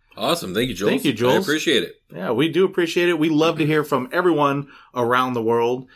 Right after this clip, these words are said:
Speaker 2: no matter where you are. If you would love to, to leave a review, please do so, and we would love to read about it.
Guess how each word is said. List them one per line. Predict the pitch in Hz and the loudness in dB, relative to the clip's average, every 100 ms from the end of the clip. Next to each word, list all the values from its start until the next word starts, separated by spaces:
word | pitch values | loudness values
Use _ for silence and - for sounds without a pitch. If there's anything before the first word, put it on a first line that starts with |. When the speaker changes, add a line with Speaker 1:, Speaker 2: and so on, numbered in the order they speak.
| _ - | _ -2
Speaker 2:
no | 143 | 0
matter | 139 123 | 2 2
where | 113 143 | 2 2
you | 143 131 127 | 2 0 0
are. | 113 123 127 | 2 0 -2
If | 127 123 | -6 -2
you | |
would | 123 | 0
love | 120 123 | 2 0
to, | 123 123 - | -2 -8 -12
to | - 127 117 | -4 0 0
leave | 117 127 | 0 0
a | 127 | 2
review, | 123 110 139 185 | 0 2 0 0
please | 156 151 139 | 0 0 0
do | 113 151 | 0 -2
so, | 165 190 196 | 0 0 0
and | 185 160 | 0 -2
we | |
would | 165 147 | -2 -2
love | 127 139 131 120 110 | 0 0 0 -2 -6
to | - | -6
read | 104 98 | -4 -4
about | 82 | -8
it. | - | -18